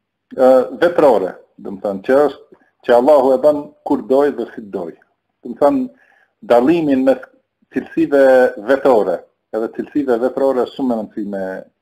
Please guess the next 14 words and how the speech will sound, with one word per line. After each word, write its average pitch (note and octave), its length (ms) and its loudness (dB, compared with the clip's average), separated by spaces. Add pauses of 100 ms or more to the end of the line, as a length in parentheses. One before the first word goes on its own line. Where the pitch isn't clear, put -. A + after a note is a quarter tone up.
(260)
me G#2 180 -6
ditë, F#2+ 220 -8 (500)
që G#2 120 -12
ti A2 160 -4
dini, A2+ 240 -4 (1300)
që - 100 -8
ti A2+ 100 -6
kuptoni A#2 400 -2
cilësitë G2+ 360 -8
në F2 60 -14
përgjithësi. F#2 400 -14 (1080)
Se C3+ 140 4 (500)
ajo D#3+ 260 4
cilësi D#3 300 -4